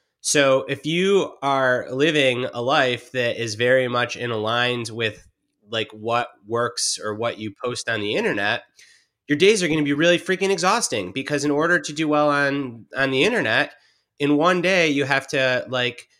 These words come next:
get proposed to, make incredible money, have sex, enter a terrible depression, um,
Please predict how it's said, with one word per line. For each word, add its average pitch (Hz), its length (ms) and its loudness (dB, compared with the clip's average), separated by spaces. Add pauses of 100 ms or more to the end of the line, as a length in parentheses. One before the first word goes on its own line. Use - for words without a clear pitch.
(340)
get 151 200 0
proposed 147 560 0
to, 139 360 2 (100)
make 131 380 -2
incredible 151 960 0
money, 131 640 0 (320)
have 151 240 0
sex, - 640 0 (320)
enter 160 360 0
a 131 80 0
terrible 156 440 -2
depression, 131 880 -2 (520)
um, 120 600 0